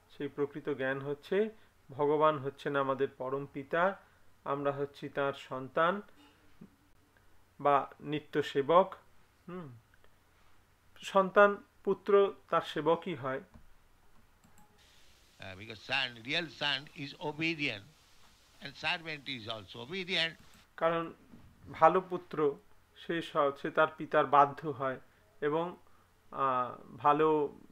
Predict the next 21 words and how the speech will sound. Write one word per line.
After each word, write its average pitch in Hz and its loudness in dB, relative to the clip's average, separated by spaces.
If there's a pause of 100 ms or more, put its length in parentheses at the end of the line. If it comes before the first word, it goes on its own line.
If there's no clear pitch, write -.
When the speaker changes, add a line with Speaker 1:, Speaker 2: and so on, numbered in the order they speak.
(2250)
Speaker 1:
ভালো 147 4
দাস 156 10 (340)
সেবক 160 2 (460)
সেও 208 8
তার 175 4
প্রভুর 156 0 (960)
বাধ্য 143 2
হয়। 127 -8 (1000)
Speaker 2:
And, 165 0 (520)
uh, 117 -4
as 147 -10
we 226 0
have 202 -2
got 202 -4
distinction 156 -8 (120)
here, 98 -10 (520)
servant 139 -8
and 131 -14 (480)
son, 127 -4 (800)
in 147 -8
the 160 -4